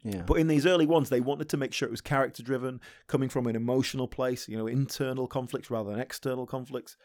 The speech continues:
Speaker 2: And I think it does very much so in these first
Speaker 1: Well,
Speaker 2: two
Speaker 1: let me,
Speaker 2: series.
Speaker 1: let me go back to,
Speaker 2: Yeah.
Speaker 1: let me go back to this list, because I think, I think you're right that that balance between sci-fi concept and character driven comedy is the,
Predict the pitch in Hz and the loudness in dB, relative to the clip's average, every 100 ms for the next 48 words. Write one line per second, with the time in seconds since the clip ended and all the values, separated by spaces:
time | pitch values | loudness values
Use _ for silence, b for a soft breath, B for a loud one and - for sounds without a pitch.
0 | b b b 139 160 226 320 156 113 214 | b b b 2 2 2 2 2 4 4
1 | 120 123 120 147 - - 101 98 101 101 | 4 0 -2 -6 -12 -10 -8 -8 -8 -12
2 | - 107 101 143 165 175 175 180 185 175 | -12 -12 -6 -2 -2 -2 -2 -2 0 2
3 | 180 170 - - 123 - _ - 151 127 | 2 2 0 0 0 -2 _ -8 -2 -2
4 | 156 165 143 - 123 117 104 - 110 127 | -2 0 -2 -2 -4 -2 -6 -6 -6 -4
5 | 131 131 180 - 135 190 - 131 110 139 | -2 -2 -4 -4 -6 -4 4 4 6 4
6 | 104 98 - 101 123 - _ 104 127 127 | 4 0 -8 0 0 0 _ -4 -2 2
7 | 127 120 110 - 104 - 107 - 123 120 | 2 4 0 -4 -8 -4 -4 0 0 2
8 | 113 107 - 113 104 104 - - 110 98 | 0 -2 -2 -6 -6 -8 -8 -10 -8 -4
9 | - 107 - 107 98 101 98 - 104 95 | -2 -2 -4 -8 -4 -4 -4 -6 -8 -8
10 | 95 90 104 | -10 -10 -10